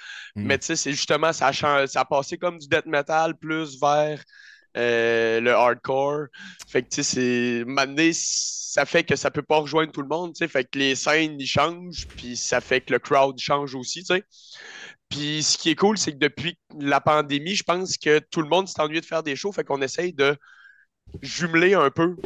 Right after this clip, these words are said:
Speaker 2: les styles ensemble, tu sais, euh, puis des, des fois, ça peut amener plusieurs scènes, justement, à, ben, tu sais,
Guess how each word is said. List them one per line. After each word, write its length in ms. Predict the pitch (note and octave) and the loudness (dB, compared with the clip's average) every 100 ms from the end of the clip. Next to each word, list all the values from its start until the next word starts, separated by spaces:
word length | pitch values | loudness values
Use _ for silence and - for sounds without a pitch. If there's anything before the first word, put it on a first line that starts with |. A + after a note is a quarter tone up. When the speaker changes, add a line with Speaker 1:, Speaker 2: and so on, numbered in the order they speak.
| - B2+ | -10 -4
Speaker 2:
les 140 | C3+ | -4
styles 300 | - F3 F3 | -2 2 4
ensemble, 560 | E3 D3+ E3 G3+ G#3 F3 | 4 4 2 0 -4 -8
tu 80 | |
sais, 160 | F#3 F#3 D#3+ | -4 0 2
euh, 440 | C3 B2+ B2 B2 - | 4 4 4 2 -2
puis 540 | - B2+ A#2+ A#2+ A#2+ | -12 -10 -8 -4 -6
des, 220 | A#2 C3 B2 | 0 0 2
des 140 | C3 | 2
fois, 160 | - E3+ | 2 0
ça 140 | D3 | -2
peut 480 | - E3 E3 E3+ F3 - _ _ _ _ _ _ _ C#3 | -2 2 4 4 0 -8 _ _ _ _ _ _ _ -2
amener 440 | D3 D#3 F3 F3+ | -2 -2 -4 -4
plusieurs 460 | D3 D3 E3 E3 D#3 | -8 0 4 4 2
scènes, 520 | - F3 F3 D3+ A#2+ - - - - _ | 2 2 0 -6 -12 -12 -20 -20 -20 _
justement, 440 | - - C3+ B2+ | -6 0 0 2
à, 520 | C#3+ D3+ B2 A#2 A2 A2 B2 - _ _ | 2 4 4 4 4 2 0 -6 _ _
ben, 180 | A#2 A#2 | -2 -2
tu 140 | |
sais, 60 | D#3 | -4